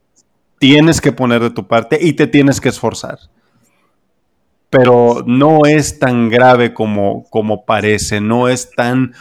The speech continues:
un cambio tan diametral en la vida. Si lo ves por el lado bueno, em,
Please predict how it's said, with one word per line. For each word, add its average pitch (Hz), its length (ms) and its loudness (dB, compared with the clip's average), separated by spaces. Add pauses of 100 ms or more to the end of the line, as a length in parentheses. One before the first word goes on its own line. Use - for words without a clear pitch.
(120)
un 139 220 -2
cambio 120 420 -2
tan 143 320 0
diametral 110 580 0
en 104 120 0
la 101 100 0
vida. 113 400 2 (420)
Si - 400 -6
lo 107 120 0
ves 117 200 0
por 117 180 0
el 107 120 2
lado 107 260 4
bueno, 127 600 2 (680)
em, 107 540 -4